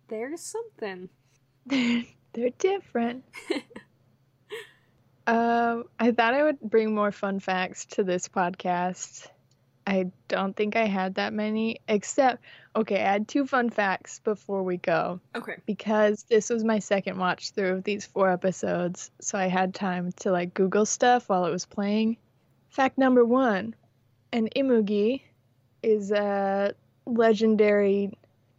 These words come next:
Speaker 2: dragon monster, I think. I already forgot. It's either an old dragon or a young dragon.
Speaker 1: <laughs>
Speaker 2: I can't remember. But if you see one, they're supposed to be good luck, like a
Speaker 1: Oh.
Speaker 2: sign of good fortune.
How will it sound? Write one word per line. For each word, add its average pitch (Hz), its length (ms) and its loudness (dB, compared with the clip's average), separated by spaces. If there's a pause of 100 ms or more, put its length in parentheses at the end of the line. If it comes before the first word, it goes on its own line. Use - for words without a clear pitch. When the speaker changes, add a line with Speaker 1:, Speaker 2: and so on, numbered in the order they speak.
(140)
Speaker 2:
dragon 208 640 2
monster, 214 760 0
I 226 100 0
think. 277 460 -4 (560)
I 233 60 2
already 208 240 2
forgot. 190 600 0
It's 262 180 0
either 240 340 6
an 233 80 0
old 220 220 0
dragon 196 460 -4
or 185 80 -2
a 180 80 -2
young 180 300 -4
dragon. 190 500 0 (240)
Speaker 1:
<laughs> - 80 -10
Speaker 2:
I 254 360 -2 (160)
can't 233 200 -2
remember. 208 760 -4 (180)
But 277 100 6
if 302 120 2
you 311 140 4
see 339 280 2
one, 240 320 0
they're 240 160 4
supposed 311 440 -2
to 285 80 -4
be 226 360 -2 (300)
good 285 240 4
luck, 349 400 0 (680)
like 262 160 -2
a - 20 4
Speaker 1:
Oh. 262 40 6
Speaker 2:
sign 262 360 -2
of 254 220 -2
good 285 180 0
fortune. 208 640 0